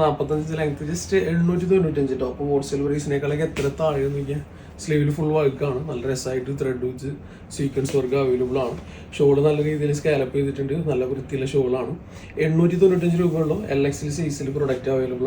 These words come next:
ആണ്. കണ്ടോ? അത്യാവശ്യം നല്ല ലെങ്ത് ഉണ്ട്, width ഉണ്ട്, നല്ല രീതിയിൽ കുഴഞ്ഞു കിടക്കുന്ന നല്ലൊരു ഗ്രേപ്പ് കളറിലാണ് നമുക്ക്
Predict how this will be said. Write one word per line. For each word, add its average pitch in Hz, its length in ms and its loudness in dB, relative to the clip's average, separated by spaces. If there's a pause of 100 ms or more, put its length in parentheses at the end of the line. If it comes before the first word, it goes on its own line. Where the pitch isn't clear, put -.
ആണ്. 120 80 -6 (100)
കണ്ടോ? - 180 -8 (420)
അത്യാവശ്യം 139 320 2
നല്ല 165 200 2
ലെങ്ത് 165 300 2
ഉണ്ട്, 160 180 2
width 151 300 -2
ഉണ്ട്, 156 120 0 (120)
നല്ല 147 180 0
രീതിയിൽ 139 280 0
കുഴഞ്ഞു 143 260 4
കിടക്കുന്ന 135 340 0
നല്ലൊരു 127 300 0
ഗ്രേപ്പ് 135 340 2
കളറിലാണ് 139 540 -2
നമുക്ക് 131 240 -8